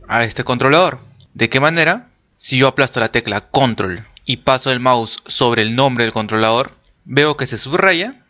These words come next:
y me sale una manito, que si yo hago clic, me redirige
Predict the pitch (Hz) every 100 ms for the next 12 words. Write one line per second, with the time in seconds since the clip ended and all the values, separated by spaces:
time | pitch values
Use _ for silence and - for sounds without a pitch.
0 | _ _ 160 180 175 175 151 208 226 _
1 | - 147 139 127 120 - 110 _ _ _
2 | _ _ - 120 110 107 120 135 160 180
3 | 196 - _ _ _ _ - 135 120 120
4 | 117 131 120 139 202